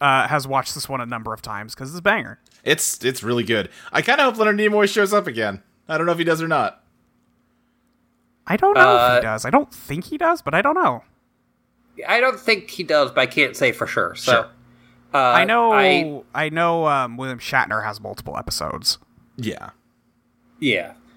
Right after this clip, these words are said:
Speaker 3: And in one, he teaches Columbo what gay people are. <laughs>
Speaker 2: Oh boy, can't wait
Speaker 1: Shout
Speaker 2: for
Speaker 1: out.
Speaker 2: that.
Speaker 3: I think that may be one of the, like, last season episodes.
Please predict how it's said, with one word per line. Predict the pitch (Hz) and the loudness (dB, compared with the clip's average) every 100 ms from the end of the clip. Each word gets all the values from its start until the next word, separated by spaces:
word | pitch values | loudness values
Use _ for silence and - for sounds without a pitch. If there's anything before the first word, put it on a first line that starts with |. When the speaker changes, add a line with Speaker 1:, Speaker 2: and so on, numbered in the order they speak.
| _ _ _ _ _ _ _ _ _ - | _ _ _ _ _ _ _ _ _ -2
Speaker 3:
And | 139 | 0
in | 139 | 2
one, | 135 143 135 139 | 4 2 2 -2
he | 131 131 131 | -4 -4 -4
teaches | 127 127 127 | 0 0 0
Columbo | 113 143 127 117 113 | 0 2 2 2 0
what | 110 104 | 0 0
gay | 117 101 | 2 2
people | - 104 98 98 | -2 -4 -2 0
are. | 101 117 - | 0 -2 -6
<laughs> | - - _ - - | -14 -20 _ -20 0
Speaker 2:
Oh | 175 | 0
boy, | 139 127 143 | 2 -2 -4
can't | 123 - 170 | -4 -2 0
wait | 170 | 2
Speaker 1:
Shout | 143 | 2
Speaker 2:
for | 170 | 4
Speaker 1:
out. | 254 151 - - _ _ _ _ _ _ _ _ _ | 4 2 -2 -14 _ _ _ _ _ _ _ _ _
Speaker 2:
that. | - - _ - _ _ _ - | -20 -20 _ -20 _ _ _ -2
Speaker 3:
I | 160 | 0
think | - 247 202 | 0 -2 0
that | 220 220 | 0 2
may | 160 147 | 2 2
be | 139 139 | 2 0
one | 127 127 | 2 0
of | 123 117 | 0 -2
the, | 120 | -4
like, | 113 113 110 | 0 0 -2
last | 113 113 113 - | -2 0 0 -4
season | - 117 117 131 | -8 -6 -4 -2
episodes. | 139 131 160 - 143 147 151 120 | -2 0 -2 0 0 0 -4 -6